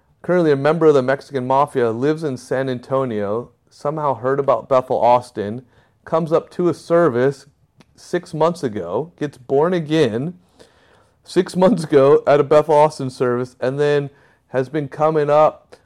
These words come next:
a couple of times a month ever since from San Antonio. Life is totally transformed and has a, applied now to attend, um, the School of Ministry in Redding, and then last night ran into the person that they knew,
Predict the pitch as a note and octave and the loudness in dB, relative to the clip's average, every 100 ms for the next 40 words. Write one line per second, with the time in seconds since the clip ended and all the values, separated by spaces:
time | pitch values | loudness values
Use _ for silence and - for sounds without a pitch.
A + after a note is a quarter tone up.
0 | - - D#3+ D#3 D3+ C#3 D3 D3 C3+ B2+ | -14 -4 0 2 2 0 0 -2 -2 -6
1 | A#2+ C#3 C3+ C3 - C#3 C3+ C3 - D3 | 0 0 0 -2 -2 0 0 -2 -2 -2
2 | C3+ - C#3+ D3 - C#3+ C#3 B2 A#2+ C#3 | -2 -6 -6 -4 -4 -2 -2 -4 -2 -2
3 | B2+ A2+ A#2+ B2+ _ _ _ _ _ _ | 0 -2 -4 -8 _ _ _ _ _ _
4 | - C3 D3+ E3+ D3+ C3 - - G#3+ A3+ | -6 0 2 0 -4 -10 -8 2 4 4
5 | G#3+ F3+ D#3 D#3 - C3 C3 C3+ C#3+ D3 | 0 -4 -4 -6 -8 -6 -2 -2 -4 -10
6 | _ _ _ - C3+ C#3+ D3+ C3 B2 _ | _ _ _ -8 -2 0 0 0 -6 _
7 | _ _ B2 - - D#3 D#3+ D#3 D#3+ D3 | _ _ -6 -6 0 2 2 2 2 0
8 | C#3 C3+ C3 C#3 - C#3+ B2+ - C#3+ C#3 | -2 0 0 -2 -2 -6 -4 -2 0 0
9 | C#3 - B2 A#2+ A2 _ _ - A2 - | -4 -6 -4 -4 -6 _ _ -14 -14 -8
10 | D3+ D3 C3+ C3+ D3 - C3+ B2+ A2+ B2+ | -2 0 0 0 -2 -4 -6 -4 0 2
11 | C#3+ A2+ A#2+ C3+ _ _ _ - B2+ C3+ | 2 -2 -8 -10 _ _ _ -8 -4 -2
12 | B2+ C3 C#3+ C#3 D3+ C#3 C3+ A#2 B2+ D3 | 0 0 0 -2 -4 -2 -2 -4 -2 0
13 | D3+ D3 - C3+ B2 - C#3+ C#3+ - B2 | -2 -4 -6 -2 -2 0 2 2 0 -6
14 | G#2+ A#2+ A#2+ C3 C#3 A#2 A#2+ | -6 -4 -2 0 0 0 -4